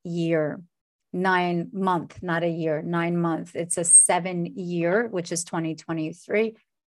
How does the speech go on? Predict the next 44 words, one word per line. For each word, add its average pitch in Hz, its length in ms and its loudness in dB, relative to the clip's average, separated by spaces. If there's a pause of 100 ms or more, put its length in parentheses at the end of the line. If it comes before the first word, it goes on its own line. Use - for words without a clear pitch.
(200)
And 180 400 -2
it's - 160 -4
a 185 60 0
number 202 680 0
nine 170 720 0
month. 196 460 -2
Number 185 320 -2
nine 180 480 0
is - 140 -8
the 175 100 -8
energy 165 320 -4
of 170 240 -4
guru. 196 380 -2
It's - 160 -10
the - 100 -12
energy 165 400 -4
of 170 100 -2
the 170 140 -4 (200)
teacher. - 500 -6 (340)
It 190 60 -4
is 175 120 -2
the 185 140 -6
energy 202 360 -4
of 175 200 -8
the 180 100 -4
light 170 460 0
worker. - 640 -8 (640)
The 185 80 0
light 180 340 2
worker 180 380 -2
made 175 260 0
it 185 120 0
up 175 200 0
to - 120 -10
the 175 80 -8
top 175 340 -2
of 175 100 -6
the 180 80 -4
mountain 175 540 -2
and 180 200 -4
shining 175 600 -4
its 170 160 -4
bright 180 500 0
light, 170 640 -2